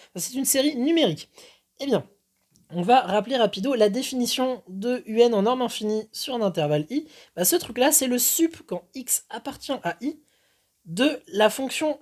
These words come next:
U N de X en valeur absolue. Voilà. Donc, pour parler du sup, faut que la fonction qui soit à l'intérieur soit majorée, parce que le sup,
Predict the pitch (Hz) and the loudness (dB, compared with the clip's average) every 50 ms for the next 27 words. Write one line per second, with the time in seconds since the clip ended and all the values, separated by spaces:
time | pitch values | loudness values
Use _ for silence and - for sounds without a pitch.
0 | _ _ 233 247 254 254 254 247 240 - 160 170 160 180 185 - 247 277 285 - | _ _ -8 0 4 4 4 6 4 2 -2 -2 -2 -2 -2 -2 -4 -8 -6 -4
1 | - - - - 240 202 190 240 220 226 240 247 226 - - 269 277 - - 247 | -4 -4 -4 -4 -4 0 2 4 6 6 6 4 2 0 -2 -4 -2 -2 -4 -4
2 | 202 147 - - - _ _ _ _ _ _ _ _ _ - 208 196 - - _ | -4 -6 -8 -10 -16 _ _ _ _ _ _ _ _ _ -2 -2 -2 -2 -2 _
3 | _ _ - - - - - _ _ - 294 330 302 285 - - - _ _ _ | _ _ -20 -20 -20 -20 -20 _ _ -2 0 0 0 0 -4 -8 -12 _ _ _
4 | _ _ _ _ _ _ _ _ _ _ _ _ _ _ - 294 311 311 - 240 | _ _ _ _ _ _ _ _ _ _ _ _ _ _ -4 -2 -2 2 4 6
5 | 190 170 160 165 214 - - - 339 339 339 - - _ _ _ _ _ _ _ | 6 6 4 2 2 2 4 4 4 4 2 0 -14 _ _ _ _ _ _ _
6 | - - 285 302 - 277 220 190 180 175 - 247 233 - - 302 285 - 208 190 | -8 -4 -2 -2 2 4 4 4 4 2 -2 -4 -4 -2 0 -2 -2 -2 -4 -4
7 | - 262 240 202 160 - 160 147 170 202 233 254 247 - - - - 240 240 233 | 0 0 2 0 0 0 0 2 4 4 4 2 2 -2 -6 2 4 4 4 4
8 | - 156 147 160 196 220 233 214 214 170 151 127 - - 143 - - - 190 180 | 2 -2 0 4 6 6 6 6 4 2 2 0 -4 -8 -12 -8 -4 -2 0 0
9 | 160 - - 269 262 - | 0 0 -2 -2 -4 -8